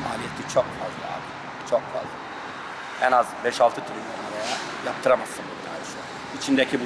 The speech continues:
sahneleri var, şey var. Yani parayla, bilmiyorum. Parayla yaptırsak olsak belki on trilyon lira bu sahnesini, tesisi, bu tesisi yeniden buraya aynı şekilde getirmek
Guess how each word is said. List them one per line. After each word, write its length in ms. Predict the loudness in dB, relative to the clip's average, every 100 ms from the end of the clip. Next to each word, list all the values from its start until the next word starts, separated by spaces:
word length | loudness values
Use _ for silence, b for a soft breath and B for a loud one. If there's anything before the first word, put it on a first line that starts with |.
| 4
sahneleri 440 | 4 6 2 2
var, 220 | 2 0 0 -4 -4
şey 100 | -4
var. 180 | -2 -4 -4 -4 -4 0
Yani 140 | 0 2 6
parayla, 420 | 8 8 6 2 -2
bilmiyorum. 340 | -4 -4 -4 -4 -6 -6 -6 6
Parayla 300 | 8 10 8
yaptırsak 460 | 4 2 0 2 2
olsak 200 | -2 2
belki 140 | 2 4 4
on 100 | 4
trilyon 400 | 4 2 2 2
lira 120 | 2 4
bu 40 |
sahnesini, 460 | 8 8 6 2 0 4
tesisi, 380 | 2 2 -2 -2
bu 120 | 0
tesisi 340 | -2 0 4 6
yeniden 320 | 6 4 6
buraya 180 | 6 8
aynı 180 | 6 4
şekilde 300 | -4 -6 -6
getirmek 300 | -4 -4